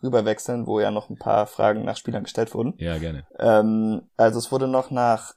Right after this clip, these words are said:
Speaker 1: Peyton Watson gefragt, ob wir den als halbwegs interessant sehen von Bernd. Ähm, ich muss sagen, er hatte ein richtig gutes Spiel und da war ich erstmal schon sehr begeistert, aber ansonsten fand ich ihn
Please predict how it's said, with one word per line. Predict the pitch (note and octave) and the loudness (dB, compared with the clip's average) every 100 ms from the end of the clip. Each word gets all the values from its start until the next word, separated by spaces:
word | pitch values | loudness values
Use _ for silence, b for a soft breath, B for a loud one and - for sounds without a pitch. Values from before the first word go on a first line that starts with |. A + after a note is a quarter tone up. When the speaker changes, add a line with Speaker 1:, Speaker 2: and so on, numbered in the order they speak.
| - | -8
Speaker 1:
Peyton | C3+ C3 - B2 A2+ - | -4 -4 -4 -4 -4 -2
Watson | B2+ D3+ D3+ | 0 0 -2
gefragt, | C#3 - C3 C3 - | -6 -2 2 2 0
ob | A#2+ | -8
wir | B2+ | -6
den | B2 A#2+ | -4 -4
als | A#2+ - | -6 -6
halbwegs | B2 - A#2+ - | -6 -4 -6 -8
interessant | A#2 A#2+ A#2 - A#2 A#2 | -10 -10 -8 -4 -4 -4
sehen | - A#2 | -6 -6
von | - A#2 A2+ - _ | -6 -6 -4 -8 _
Bernd. | A2 A2 B2 - - | 0 0 0 -4 4
Ähm, | B2 C3 C#3 C#3+ C#3 C#3 - - | 6 6 4 0 -2 -4 -6 -2
ich | C3+ E3 | -2 0
muss | D#3+ | 0
sagen, | D#3+ D#3+ D#3+ | 4 4 4
er | - | 2
hatte | C#3+ D3+ C3+ | 2 2 0
ein | C#3+ | 0
richtig | C#3 - D3 | -2 -6 -8
gutes | C#3+ D3 D3+ | -8 -8 -8
Spiel | - C#3+ D#3 E3 F#3 | -8 -4 -2 -2 -4
und | - A#2+ A#2 A2+ A2+ - | 2 4 6 4 -2 0
da | A#2 A#2+ | 2 6
war | B2 | 6
ich | A#2+ - | 4 2
erstmal | A#2 A#2+ B2 A#2 | 0 0 0 0
schon | A2+ B2+ B2+ C3+ - | 0 0 0 -2 -6
sehr | B2+ C3 | 2 4
begeistert, | C3 B2+ B2+ B2+ C#3 - A#2 | 4 6 4 4 -2 0 2
aber | G#2+ A2 A2 A2 E2+ | 4 6 6 6 4
ansonsten | G#2+ A2 A#2 A#2 B2 | 0 0 0 -2 -8
fand | - A#2+ A#2 | -6 -6 -6
ich | B2 A#2 | -6 -6
ihn | A#2 A#2 A#2 A2+ | -4 -4 -4 -6